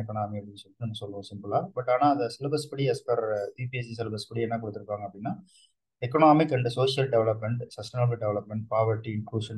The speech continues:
demographic, social sector initiative, et cetera அப்படின்ற மாதிரி கொடுத்திருப்பாங்க. இது வந்து preliminary syllabus. ஓகேவா? இதை நம்ம ஒரே வரியில நம்ம என்ன சொல்லுவோம்னா, இந்தியன் எக்கானமி அப்படின்ற மாதிரி நம்ம சொல்லுவோம். ஓகேவா?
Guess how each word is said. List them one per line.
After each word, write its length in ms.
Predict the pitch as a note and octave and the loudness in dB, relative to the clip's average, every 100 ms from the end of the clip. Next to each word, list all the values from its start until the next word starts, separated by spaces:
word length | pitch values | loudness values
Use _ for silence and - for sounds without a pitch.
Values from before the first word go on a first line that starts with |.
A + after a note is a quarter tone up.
| G#2+ | -2
demographic, 560 | G#2+ A2 A2 - C3+ C3+ - _ _ _ - | 0 -2 -4 -4 -4 -4 -10 _ _ _ 2
social 240 | B2 B2 A#2+ | 4 4 2
sector 220 | A2+ A2+ G#2+ | 0 0 2
initiative, 420 | A2 A2 G#2 B2+ A2+ | 2 2 0 2 2
et 60 | - | 2
cetera 180 | G#2 G#2 G2+ | 0 4 4
அப்படின்ற 240 | G2+ G2+ | 2 -4
மாதிரி 140 | G#2 G2+ | -4 -6
கொடுத்திருப்பாங்க. 440 | G2 - F#2+ F#2+ - | -10 -4 -2 -2 2
இது 100 | A2+ G#2+ | 4 6
வந்து 180 | A#2+ C#3 C3+ | 6 6 6
preliminary 380 | B2 A#2+ A2 - | 8 8 8 2
syllabus. 260 | F2+ F2 - - _ F#2 | -4 -8 -10 -14 _ -10
ஓகேவா? 280 | G2 B2 C3 B2 _ _ _ | 2 2 2 -4 _ _ _
இதை 120 | B2+ C3 | 6 8
நம்ம 140 | B2+ A#2+ A2+ | 10 8 8
ஒரே 120 | B2 C#3 | 8 8
வரியில 260 | C3 B2+ A2+ | 8 6 4
நம்ம 180 | A2 A2 | 4 2
என்ன 100 | A2+ B2 | 2 0
சொல்லுவோம்னா, 340 | G#2+ G#2+ C#3 D3+ | 0 -2 0 0
இந்தியன் 240 | B2 A#2+ | 2 2
எக்கானமி 340 | A2+ G#2+ G#2 G#2 | 0 -2 -4 -4
அப்படின்ற 200 | G2 G2 | -6 -8
மாதிரி 140 | G#2 G#2+ | -10 -8
நம்ம 140 | G2 | -10
சொல்லுவோம். 320 | F#2 F#2 F2+ _ | -10 -12 -12 _
ஓகேவா? 240 | F#2 G#2+ | -16 -8